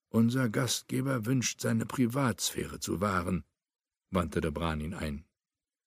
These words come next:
„Das sind doch Ausflüchte“,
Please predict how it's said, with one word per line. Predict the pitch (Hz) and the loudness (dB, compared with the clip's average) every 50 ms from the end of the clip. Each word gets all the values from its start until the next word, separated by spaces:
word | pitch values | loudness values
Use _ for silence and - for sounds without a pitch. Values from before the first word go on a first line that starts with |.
| _ _ _ _ _ _ _ _ _ _ _ _ _ _ - | _ _ _ _ _ _ _ _ _ _ _ _ _ _ 4
„Das | 202 180 - | 4 6 6
sind | - 208 185 | 6 6 8
doch | - 202 - - | 6 6 6 6
Ausflüchte“, | - 185 196 208 208 202 - - - - 175 185 185 175 - - - 160 156 151 147 131 107 | 4 6 8 8 8 8 6 4 2 4 6 6 6 6 4 2 4 4 6 6 6 4 2